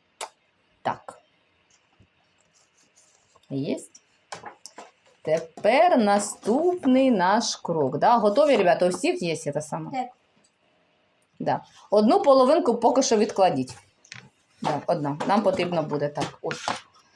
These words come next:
Speaker 1: Тепер дивіться, скажіть мені, будь ласка, от ви коли там листочки збирали, у вас є який-небудь один такий величенький доволі? Я вам казала, невеличкий, такий величенький, щоб був дов-, доволі такий, найбільший, який там з ваших листочків? А ну, покажіть.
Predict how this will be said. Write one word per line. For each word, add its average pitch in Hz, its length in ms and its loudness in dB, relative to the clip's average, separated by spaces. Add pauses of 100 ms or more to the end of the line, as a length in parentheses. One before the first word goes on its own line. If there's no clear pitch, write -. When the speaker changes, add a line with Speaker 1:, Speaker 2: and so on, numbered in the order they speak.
(260)
Speaker 1:
Тепер 262 260 4
дивіться, 214 320 2
скажіть 359 360 2
мені, 294 160 4
будь 254 140 4
ласка, 214 320 4
от 220 100 0
ви 294 80 0
коли 294 220 0
там 262 180 4
листочки 269 480 2
збирали, 208 420 6
у 202 40 2
вас 240 200 4
є 359 160 4
який-небудь 247 600 4
один 233 220 4
такий 233 220 0
величенький 208 720 2
доволі? 165 360 0
Я 175 80 2
вам 208 80 0
казала, 214 240 4
невеличкий, 233 460 4
такий 214 240 2
величенький, 233 560 2
щоб 170 140 -6
був 165 160 -4
дов-, 175 380 0
доволі 202 400 2
такий, 180 200 -2
найбільший, 226 680 4
який 202 200 0
там 180 160 0
з 170 60 -8
ваших 170 280 -2
листочків? 160 460 -2
А 170 40 2
ну, 185 100 -2
покажіть. 175 460 -2